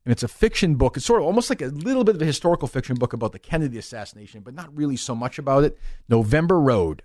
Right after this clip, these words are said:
I cannot recommend that book enough. And, and then an Australian fiction book, Scrublands, which is this thriller. Read a review. You know, you read a review about it somewhere online,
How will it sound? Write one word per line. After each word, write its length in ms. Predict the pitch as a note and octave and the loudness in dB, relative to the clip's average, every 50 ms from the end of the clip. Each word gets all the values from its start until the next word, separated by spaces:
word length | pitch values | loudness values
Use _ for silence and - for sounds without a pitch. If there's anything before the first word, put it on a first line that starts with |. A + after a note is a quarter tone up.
| _ _ _ | _ _ _
I 60 | A2+ A2 | -8 -2
cannot 380 | - B2+ C3+ D3 D3 - - _ _ _ _ _ | 2 4 4 4 2 0 -4 _ _ _ _ _
recommend 460 | C#3 C#3 C3+ - D3+ B2+ B2 A#2 A#2 | 2 2 2 4 2 2 4 4 4
that 120 | A2+ G#2 | 4 4
book 140 | - B2 - | 2 2 2
enough. 280 | A#2 A#2+ A#2 G#2 - A2 | 2 0 0 0 -2 -2
And, 180 | G2+ G2 G2 - _ - | -2 -2 -4 -4 _ 2
and 100 | B2+ B2+ | 4 4
then 140 | C3 C3+ | 4 4
an 80 | C3 A#2+ | 2 2
Australian 680 | G#2+ - - - - D3+ E3+ A3 C#4 B3+ E3 B2+ G2+ | 0 0 -2 -2 0 2 4 4 6 4 2 0 -2
fiction 340 | - - A#2 - - A2 G2 | -4 -6 -8 -8 -6 -8 -10
book, 140 | F#2 F2+ - | -10 -8 -4
Scrublands, 1000 | - - - - - E3+ D#3 D#3+ F#3 E3 C#3 A2 E2 D2+ D2 D#2 D#2 E2+ - - - _ _ _ _ _ _ _ _ _ | 0 0 2 2 2 2 2 2 2 2 0 0 -2 -4 -8 -12 -12 -12 -12 -12 -12 _ _ _ _ _ _ _ _ _
which 140 | - C3 A#2 | 2 4 4
is 120 | C3+ A#2 | 4 2
this 180 | - A2+ - - | 2 2 2 2
thriller. 540 | - - C3+ F3 F3+ D3 A#2+ G#2 G2+ G2 - _ _ | 2 4 4 4 4 4 2 0 -4 -6 -8 _ _
Read 200 | - C#3+ D3+ C#3 | 2 2 4 4
a 40 | C#3+ | 4
review. 260 | C3+ B2 B2+ D#3 F#3 | 2 0 0 -2 -2
You 120 | B3 F4 | 2 2
know, 120 | D#4 D#3 C3 | 4 4 4
you 140 | C3+ C3+ | 4 4
read 160 | D3+ F#3 G3+ F3+ | 6 6 6 6
a 40 | |
review 300 | F3+ D#3+ B2+ B2 C3+ C#3 | 6 6 4 4 4 4
about 280 | C#3 A#2+ C3 A#2+ A#2 A2+ | 4 4 4 4 4 2
it 120 | A2+ - | 0 -2
somewhere 280 | - - B2+ A#2+ A#2 A2+ | -2 0 2 2 4 4
online, 440 | G#2+ G#2+ G#2+ G#2 G#2+ G#2 G#2 G#2 | 4 4 4 4 4 4 2 0